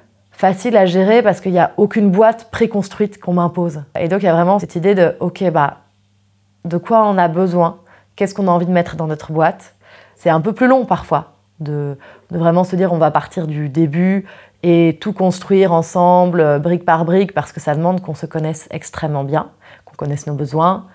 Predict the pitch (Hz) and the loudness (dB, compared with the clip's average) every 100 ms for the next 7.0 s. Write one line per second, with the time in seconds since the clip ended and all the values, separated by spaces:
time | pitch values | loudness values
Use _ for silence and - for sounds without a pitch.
0 | _ - _ - 202 185 175 180 175 170 | _ -20 _ -6 0 0 0 0 0 0
1 | 165 156 147 - 175 156 214 254 - - | 0 0 -2 -4 -4 0 0 -2 -18 -20
2 | - 220 214 220 - 180 175 185 165 165 | -2 4 4 2 -2 0 2 0 2 0
3 | 151 156 180 294 226 147 - - _ - | 2 0 0 0 0 -2 -4 -20 _ 2
4 | 190 202 170 - 170 165 165 143 156 - | 4 4 0 0 0 0 -2 -4 -8 -16
5 | - 151 151 - 160 151 - 151 151 202 | -14 -10 -10 -8 -8 -8 -6 -6 -2 -4
6 | 202 190 185 170 170 208 180 - - - | 0 2 2 2 -2 -6 -6 -8 -14 -16